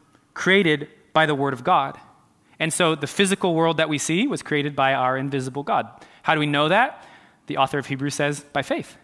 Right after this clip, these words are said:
But again, this isn't blind faith. This isn't just like, "I don't know, I have no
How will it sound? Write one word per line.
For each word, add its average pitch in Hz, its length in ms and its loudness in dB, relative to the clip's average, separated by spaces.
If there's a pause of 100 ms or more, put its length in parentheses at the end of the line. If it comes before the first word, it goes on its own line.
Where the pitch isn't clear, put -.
(840)
But 165 80 0
again, 294 180 6
this 196 160 2
isn't 240 380 0
blind 202 680 2 (280)
faith. 190 520 -4 (880)
This 170 140 -2
isn't 220 180 2
just 202 180 2
like, 170 180 4
"I 156 140 4
don't 151 140 2
know, 185 180 2 (420)
I 139 80 2
have 185 100 2
no 180 260 2